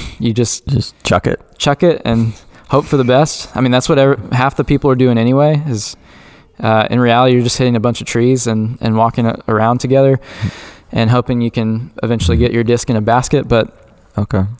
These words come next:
Speaker 1: then you're, you're talking with each other. You're engaging with one another. You're, you're, um, trying to be, I mean, that's a, it's an opportunity to, to build relationships with those guys and, and to just, we really wanna encourage guys to be in each other's lives.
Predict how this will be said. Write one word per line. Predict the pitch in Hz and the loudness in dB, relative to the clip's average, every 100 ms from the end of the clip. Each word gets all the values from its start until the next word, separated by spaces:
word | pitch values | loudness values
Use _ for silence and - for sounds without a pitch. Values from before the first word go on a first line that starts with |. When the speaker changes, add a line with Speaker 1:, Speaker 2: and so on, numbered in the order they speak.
| - | -8
Speaker 1:
then | - 135 139 | 0 2 4
you're, | 139 | 2
you're | - 135 123 | 2 2 2
talking | 131 156 123 | 0 0 0
with | 107 | -2
each | 104 107 | -2 -2
other. | 110 | 0
You're | 113 113 | 0 0
engaging | 113 113 127 120 | 2 2 2 0
with | 110 | 0
one | 113 107 | 0 0
another. | 107 107 107 | 0 0 -2
You're, | 110 110 - | -2 -2 -4
you're, | 113 113 110 - - - - | -2 -2 -2 -8 -20 -20 -6
um, | 113 113 110 110 113 - | 0 2 2 0 -4 -8
trying | - 147 | -2 0
to | |
be, | 139 139 127 - - - - - - | 2 4 2 -2 -16 -18 -18 -10 -2
I | |
mean, | 131 | 0
that's | 131 139 | 2 0
a, | |
it's | - 131 - | 0 -2 0
an | 123 | 0
opportunity | 123 131 131 123 | 0 0 0 0
to, | 123 117 | 2 2
to | - 110 | 0 0
build | 127 135 | 2 4
relationships | 127 113 123 131 - 120 - | 4 4 2 2 0 -2 0
with | 113 - | -2 0
those | 110 | -2
guys | - 110 127 110 | -2 0 2 2
and, | 113 | 0
and | 110 113 | -2 -2
to | 123 | 0
just, | 139 - - - - - - _ _ _ _ - - - _ _ | -2 -2 -12 -20 -20 -20 -20 _ _ _ _ -20 -20 -20 _ _
we | 135 | 2
really | 156 202 | 4 6
wanna | 170 156 135 117 - - _ _ _ | 6 4 2 0 -8 -20 _ _ _
encourage | 127 123 135 151 - | -4 -2 0 -2 0
guys | 143 139 | -2 0
to | 123 | -4
be | 104 113 139 | -2 0 2
in | 147 | 2
each | 127 | 2
other's | 139 110 | 0 0
lives. | 107 110 131 113 110 - | 0 0 2 0 -2 -6